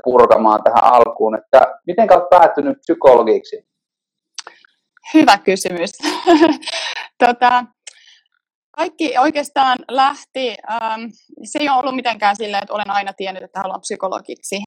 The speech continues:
Speaker 2: Et kyllä ne juuret on siellä omassa urheilu-, omalla niinku urheiluuralla, miksi on päätynyt juuri niinku tälle psykologian sovellusalalle. Ää, ja, ja tota, mikä on tietenkin hirveän niinku yleinen, yleinen kuvio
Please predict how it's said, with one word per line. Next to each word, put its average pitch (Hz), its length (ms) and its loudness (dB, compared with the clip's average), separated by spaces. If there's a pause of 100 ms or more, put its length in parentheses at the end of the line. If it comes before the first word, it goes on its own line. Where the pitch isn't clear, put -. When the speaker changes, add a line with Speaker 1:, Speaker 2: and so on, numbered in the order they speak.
Speaker 2:
Et 190 160 -6
kyllä 247 120 2
ne 247 80 2
juuret 247 360 0
on 202 80 -10
siellä 202 240 -6
omassa 202 280 -8
urheilu-, 196 500 -12 (200)
omalla 208 260 -2
niinku - 240 -10
urheiluuralla, 202 840 -4
miksi 208 260 -10
on 196 100 -10
päätynyt 196 420 -6
juuri 190 220 -8
niinku 196 260 -14
tälle 196 380 0
psykologian 208 540 -8
sovellusalalle. 202 920 -4 (1000)
Ää, 196 280 4
ja, 196 380 -8
ja 185 180 -18
tota, 190 380 -10 (220)
mikä 190 160 -8
on 202 60 -6
tietenkin 202 200 -12
hirveän 190 320 -10 (160)
niinku - 180 -12
yleinen, 190 380 -8 (140)
yleinen 196 440 -6 (160)
kuvio 196 400 -2